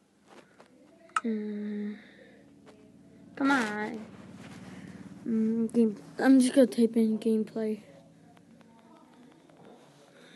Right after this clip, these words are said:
Gameplay.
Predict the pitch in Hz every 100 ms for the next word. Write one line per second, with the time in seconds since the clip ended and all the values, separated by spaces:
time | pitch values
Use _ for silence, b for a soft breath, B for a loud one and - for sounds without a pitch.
0 | B B - - 247 247 262 277 277 285
1 | 285 285 285 277 277 - - 294 262 254
2 | 254 247 247 240 233 220 214 208 208 202